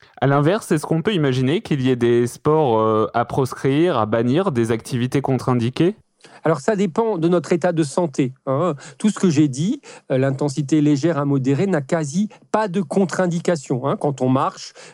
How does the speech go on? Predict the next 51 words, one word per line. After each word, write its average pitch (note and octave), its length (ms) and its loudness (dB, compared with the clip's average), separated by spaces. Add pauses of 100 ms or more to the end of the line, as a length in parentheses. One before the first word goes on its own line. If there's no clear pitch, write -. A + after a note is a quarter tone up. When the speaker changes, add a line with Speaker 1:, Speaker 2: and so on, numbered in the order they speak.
Speaker 2:
même C#3 160 2
de C3+ 100 0
façon C3 320 -2
active, B2+ 340 -2
quand C#3+ 220 -2
on B2+ 80 0
fait C3+ 160 0
du B2 140 0
vélo, C3+ 320 4
même D3 220 0
jusqu'à C3+ 280 -4
quinze C3+ 280 -2
kilomètres B2+ 520 -2
heure, F3+ 280 0 (260)
lorsqu'on C3 360 -2
nage C3+ 400 0
de C3+ 100 -2
façon, C3+ 460 -2
euh, B2 40 -2
modérée, C3+ 540 2 (260)
tout B3 160 4
le A3+ 60 4
monde A3+ 200 2
peut F3+ 100 2
le D#3+ 80 4
faire, E3 240 -2
même D#3 280 2
les D#3+ 120 4
malades, D3 360 0
on C3 120 -2
en A#2+ 80 -2
parlera B2+ 280 -2
tout C3 160 -6
à B2 60 2
l'heure, D#3+ 120 0
parce - 140 -12
que - 80 -18
c'est C3 80 -4
un A#2+ 40 0
médicament C3+ 600 0
pour B2+ 160 -4
les A#2+ 100 0
malades. A#2+ 300 -2 (220)
Donc, F#3 160 0
il F#3+ 40 0
n'y E3+ 40 2
a C#3+ 40 -4
pas F#3+ 180 0
de E3+ 100 -4
contre-indication. C#3 760 -2
Après, F#3 340 -2